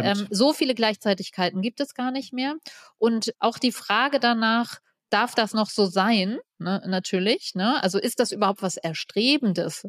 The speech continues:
Speaker 2: dass alle das Gleiche machen? Ja, weil
Speaker 1: Ja.
Speaker 2: das natürlich schon wieder so ein bisschen, ja, also wenn man sich noch mal klar macht, wir haben es ja vorhin schon angeteasert, sollte das nicht längst gecancelt ma-, werden, wenn man mal zurücktritt, ja,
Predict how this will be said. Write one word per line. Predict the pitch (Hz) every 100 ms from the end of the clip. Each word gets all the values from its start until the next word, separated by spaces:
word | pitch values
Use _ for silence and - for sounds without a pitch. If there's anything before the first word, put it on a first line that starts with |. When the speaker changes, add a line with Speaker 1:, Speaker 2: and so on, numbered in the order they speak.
| -
Speaker 2:
dass | 160 - -
alle | 165 160 151 190 _ _ _
das | - 170
Gleiche | - 160 - - 185
machen? | 165 160 - 190 185
Ja, | 175 180 262
weil | 202
Speaker 1:
Ja. | 185
Speaker 2:
das | 190
natürlich | 202 202 240 247 -
schon | 214 196
wieder | 202 247 220
so | 214
ein |
bisschen, | 208 202 220 208 208 - - - - - - _ _ -
ja, | 190 175
also | - 185 202
wenn | 254
man | 262
sich | 269 233
noch | 226 196
mal | 175
klar | - 196 226
macht, | 254 254 - 214
wir |
haben | 202
es | 196
ja | 196
vorhin | 196 185 208
schon | 196 170
angeteasert, | 185 214 202 214 196 202
sollte | 190 196 196
das | 185
nicht | 185 185
längst | 175 202 -
gecancelt | 175 - 196 220 202
ma-, | 185 185 175
werden, | 165 170 185 185 185
wenn | 175
man | 185
mal | 170 170
zurücktritt, | - 180 226 226 - - 196 - -
ja, | 185 190